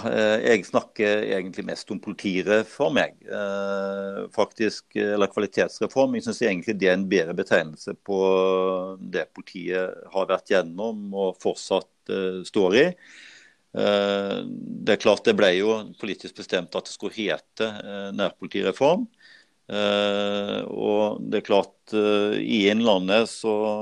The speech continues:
ble det jo en kraftig reduksjon av antall plasser politiet var. Eh, og da blir det pedagogisk utfordrende å snakke om en,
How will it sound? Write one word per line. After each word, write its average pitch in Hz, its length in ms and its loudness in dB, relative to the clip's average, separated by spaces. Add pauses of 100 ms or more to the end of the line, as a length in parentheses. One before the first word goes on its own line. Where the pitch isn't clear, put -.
ble 101 240 2
det 87 80 -4
jo 95 80 -2
en 92 80 -8
kraftig 101 400 -6
reduksjon 98 720 -6
av 95 320 2
antall 98 400 -4
plasser - 400 -4
politiet 98 400 -2
var. 123 160 6 (1080)
Eh, 101 360 -2
og 110 160 -4
da 104 160 2
blir 98 240 0
det 87 120 -2
pedagogisk 98 600 -2
utfordrende 90 520 -4
å 92 40 -8
snakke - 480 -6
om 87 260 -6
en, 92 220 0